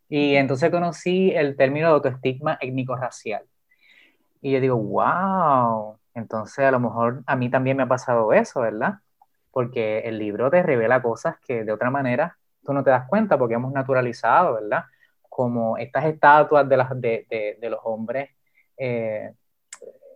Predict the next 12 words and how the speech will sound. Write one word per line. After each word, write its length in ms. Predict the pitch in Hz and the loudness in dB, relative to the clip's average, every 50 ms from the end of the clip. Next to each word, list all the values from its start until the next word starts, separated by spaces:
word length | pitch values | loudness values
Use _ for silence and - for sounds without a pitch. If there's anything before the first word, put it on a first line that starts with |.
| _ _ _ _ | _ _ _ _
aquí 220 | - 127 123 - 139 | -10 -8 -4 -2 -2
en 100 | 135 139 | 0 2
Puerto 220 | 156 151 151 156 151 | 0 2 2 2 2
Rico, 200 | 190 202 190 156 | 4 4 4 6
¿verdad? 200 | 131 131 143 151 | 6 4 2 2
Que 100 | 165 139 | 0 -2
son 260 | 131 - 113 113 117 | -4 -6 -6 -6 -6
posiciones 560 | - 143 139 143 131 - - 123 120 135 135 | -6 -6 -8 -8 -8 -8 -6 -6 -4 -6 -6
como 220 | 131 - 147 139 131 | -6 -6 -6 -4 -4
de 60 | 131 | -6
subordinación 760 | 127 135 127 123 120 120 120 113 113 117 - - 180 180 170 | -6 -6 -6 -6 -6 -6 -8 -8 -8 -6 -6 -4 -4 -4 -4
versus 320 | 139 127 120 131 - 110 | -6 -6 -6 -8 -10 -12